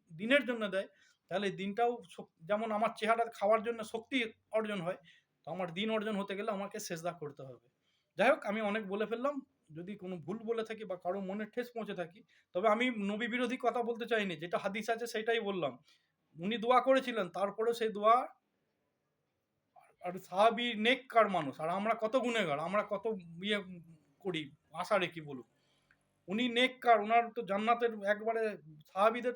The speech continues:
জান্নাতের সার্টিফিকেট পেয়ে গেছে বলুন, তারপরেও ওনার জন্যে মানে খারাপের কিছু নেই, মানে ওই সার্টিফিকেটটা পেল না। নবী দোয়া করার পরেও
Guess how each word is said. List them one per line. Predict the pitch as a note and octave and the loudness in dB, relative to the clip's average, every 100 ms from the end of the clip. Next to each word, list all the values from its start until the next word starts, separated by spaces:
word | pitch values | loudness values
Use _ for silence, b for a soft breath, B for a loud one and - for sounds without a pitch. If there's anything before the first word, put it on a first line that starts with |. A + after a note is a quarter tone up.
| - | -2
জান্নাতের | G#3 A3 A3 A3 | -2 -2 -4 -4
সার্টিফিকেট | A#3 - A#3+ B3 A3+ - _ _ - | -2 -2 -2 -4 -4 -10 _ _ -4
পেয়ে | G3+ E3 | 0 0
গেছে | C#3+ - | -2 -8
বলুন, | D3 C#3 A2 _ _ _ | -10 -10 -12 _ _ _
তারপরেও | D3+ F#3 F#3 G3 B3 C4+ _ _ _ _ _ _ _ _ _ - | -4 -2 0 0 0 -4 _ _ _ _ _ _ _ _ _ -8
ওনার | F3 F#3 | -4 -2
জন্যে | F3 G3 A#3 A3 D3 C#3 | -2 -4 -4 -6 -10 -10
মানে | D#3+ G#3+ G3+ - _ _ - | -4 -4 -4 -10 _ _ -10
খারাপের | - A3+ C#4 D#4 | 4 8 8 6
কিছু | E4 - | 0 -2
নেই, | A3+ D3 A2+ - - | -2 -2 -6 -16 -10
মানে | B3 | -6
ওই | A#3+ A#3 C4+ | -4 -2 -2
সার্টিফিকেটটা | - C4+ C#4 C4+ C4+ A#3 | -2 -4 -4 -8 -6 -4
পেল | - F#3 B2+ | -2 -2 -2
না। | G2+ - _ _ _ _ _ _ _ _ _ D3+ | -8 -20 _ _ _ _ _ _ _ _ _ -8
নবী | E3 A3+ | -6 -4
দোয়া | G3 G#3 | 0 2
করার | A3 A#3 | 4 2
পরেও | A3 A3+ C#4+ | 0 0 0